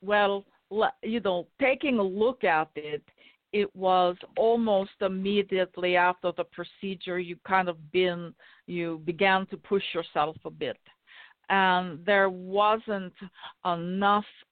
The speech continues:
of, uh, of what we call a downtime to really allow your body to, uh, to heal and, and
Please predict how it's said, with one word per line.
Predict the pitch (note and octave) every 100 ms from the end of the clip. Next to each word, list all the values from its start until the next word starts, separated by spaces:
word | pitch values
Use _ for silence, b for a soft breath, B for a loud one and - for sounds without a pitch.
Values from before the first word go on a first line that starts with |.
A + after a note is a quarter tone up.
| _ F3+
of, | F3 D#3+
uh, | D#3+ D#3 D3 D3 b b -
of | E3+ E3
what | F#3 F#3 F#3+
we | F#3
call | F#3+ F3+ E3
a |
downtime | D3+ D#3+ F3 G#3+ A3+ A3 D#3 C#3+ B2 C#3 E3 - B B - -
to | G#3+
really | F#3+ G3+ A3 G#3+
allow | F#3+ E3+ F3 F3 F3 F3 E3+ E3+ E3+
your | F3
body | E3 F3 E3+ E3+ E3+ E3 -
to, | F3 E3+ D#3+ D3+ - B B -
uh, | D#3 C#3 B2 E2+ - - -
to | F#3 - G#3+
heal | G3+ G3 F3+ E3
and, | D#3+ D#3+ D#3 C#3+ D3 - _ -
and | E3 D#3 D#3+